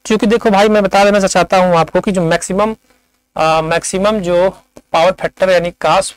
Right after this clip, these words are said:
phi का मान जो होता है वह आपका होता है आर टू बटा, आर टू बटा, आर टू बटा आर two square plus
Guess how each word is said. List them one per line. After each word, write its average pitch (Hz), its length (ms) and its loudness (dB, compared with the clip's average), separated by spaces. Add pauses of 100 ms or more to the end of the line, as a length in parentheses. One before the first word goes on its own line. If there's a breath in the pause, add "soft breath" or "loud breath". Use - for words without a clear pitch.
phi 165 180 0
का 180 160 -2
मान 170 300 0
जो 165 140 -4
होता 143 400 -2
है 151 240 -2 (440 loud breath)
वह 180 180 2
आपका 165 500 0
होता 160 340 0
है 185 160 0 (120)
आर 156 180 2
टू 220 200 -2
बटा, 160 280 2 (600 loud breath)
आर 160 160 2
टू 233 180 -2
बटा, 180 380 0 (460)
आर 165 200 0 (120)
टू 226 120 0
बटा 180 400 0 (280 loud breath)
आर 170 420 2 (920)
two 214 240 0
square 160 640 0
plus 175 640 -4